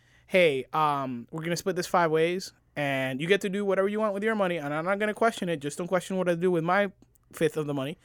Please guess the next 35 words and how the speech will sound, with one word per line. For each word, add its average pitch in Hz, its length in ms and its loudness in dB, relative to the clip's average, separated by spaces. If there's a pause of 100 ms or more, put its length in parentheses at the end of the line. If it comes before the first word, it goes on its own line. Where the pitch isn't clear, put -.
(420)
And, 156 540 0
you 294 80 -4
know, 220 140 0
if 180 120 0
it 165 100 -2
happens 170 320 -2
to 190 80 -4
go 180 120 0
to 180 80 0
a 175 60 0
nonprofit 180 580 0
that 175 160 0
your 165 260 0
relatives 165 460 -2
are 170 80 2
a 165 40 -2
part 180 220 2
of, 262 140 -4
meh, 302 240 -10 (520)
we're 170 80 -10
not 170 120 -2
gonna 170 160 -2
question 170 340 -2
that. 107 160 -12 (600)
And 190 260 4
that 214 160 8
is 226 280 6
a 165 460 2
relegation 175 600 2
of 143 380 -4
leadership. 160 400 -4
That 135 140 -4
is 160 80 0
basically 160 380 -2
them, 156 180 -2